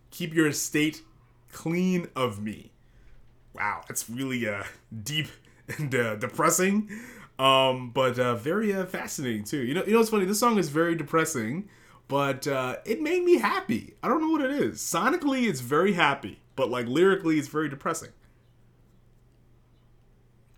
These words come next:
All right, moving on to Tonight. Uh, this is the debut E P of the production collective of Hudson Mohawk and Lunas. And when this E P came out, I was listening to it heavily.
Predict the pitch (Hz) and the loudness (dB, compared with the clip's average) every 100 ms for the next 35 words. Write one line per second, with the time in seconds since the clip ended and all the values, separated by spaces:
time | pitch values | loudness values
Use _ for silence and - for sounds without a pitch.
0 | _ _ _ _ _ - 135 170 214 220 | _ _ _ _ _ 0 4 6 6 6
1 | 196 196 190 170 165 139 120 139 - - | 4 2 -2 -2 -2 0 0 -2 -6 -12
2 | _ _ _ _ - 120 151 156 131 147 | _ _ _ _ -12 -2 -2 -2 -2 0
3 | 139 139 135 135 135 143 131 117 113 110 | 0 -2 -6 -8 -8 -6 -4 -4 -4 -6
4 | 117 117 - 117 117 113 110 123 127 131 | -4 -4 -4 -6 -6 -8 -6 -6 -4 -6
5 | 143 - 98 101 104 101 - - 120 120 | -12 -12 -8 -6 -8 -10 -14 -12 -8 -4
6 | 113 117 123 131 127 - 110 107 117 131 | -4 -2 0 0 -2 -6 -6 -4 -2 -2
7 | 175 - - - _ _ _ _ _ - | -2 -4 -8 -12 _ _ _ _ _ -10
8 | 110 117 113 113 110 104 117 113 127 127 | -6 -4 -4 -4 -4 -4 -4 -2 -4 -6
9 | 123 123 143 139 147 151 175 175 127 117 | -8 -8 -8 -4 -2 2 2 2 -2 -2
10 | 127 135 139 160 151 180 175 202 226 107 | -2 -4 -4 -4 -2 -2 -2 -2 -2 -4